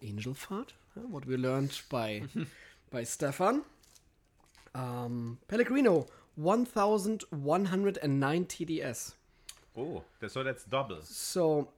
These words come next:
Speaker 1: that's now double of Crystal Geyser. Very classic brand.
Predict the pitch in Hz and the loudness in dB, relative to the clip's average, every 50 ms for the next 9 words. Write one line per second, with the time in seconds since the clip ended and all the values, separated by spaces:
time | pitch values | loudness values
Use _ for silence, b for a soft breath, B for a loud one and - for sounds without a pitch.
0 | _ _ - 175 190 - - - 180 160 151 143 139 143 170 180 180 208 180 156 | _ _ -4 -2 -2 -2 0 0 2 2 2 2 2 2 2 2 2 2 0 0
1 | 156 - - - 156 139 - - 156 151 143 127 123 123 113 98 - - 107 - | 0 -2 -8 -8 -8 -8 -6 -8 -8 -6 -6 -4 -4 -4 -6 -6 -10 -14 -16 -18
2 | _ _ _ _ _ _ _ _ _ _ _ _ _ _ _ _ _ _ _ _ | _ _ _ _ _ _ _ _ _ _ _ _ _ _ _ _ _ _ _ _
3 | - _ _ _ _ _ _ _ _ - _ _ _ _ _ - _ _ _ _ | -20 _ _ _ _ _ _ _ _ -20 _ _ _ _ _ -20 _ _ _ _
4 | _ _ _ _ _ _ _ _ _ _ _ _ _ - - _ - 139 151 151 | _ _ _ _ _ _ _ _ _ _ _ _ _ -20 -20 _ -6 -2 2 2
5 | 165 175 170 - - 160 151 - - 147 - 156 147 131 131 139 139 - - | 2 2 2 -2 -2 -2 -2 -2 -6 -8 -4 0 2 2 2 2 -2 -6 -8